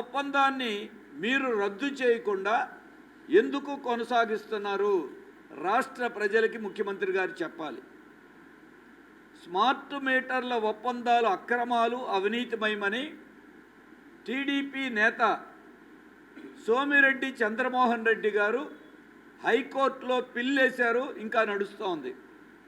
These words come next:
తప్పని కోర్టులో మీరే పిల్లివేసి మీరే ఈరోజు బిగించటం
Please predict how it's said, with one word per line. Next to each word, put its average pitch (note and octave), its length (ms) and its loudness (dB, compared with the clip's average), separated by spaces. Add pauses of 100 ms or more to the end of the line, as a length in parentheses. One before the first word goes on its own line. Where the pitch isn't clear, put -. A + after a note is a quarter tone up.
(1160)
తప్పని D4+ 440 2 (120)
కోర్టులో C#4 400 2 (140)
మీరే C4+ 260 6 (140)
పిల్లివేసి A#3+ 600 2 (1040)
మీరే D4 380 4 (140)
ఈరోజు B3+ 280 0 (100)
బిగించటం A3 540 -2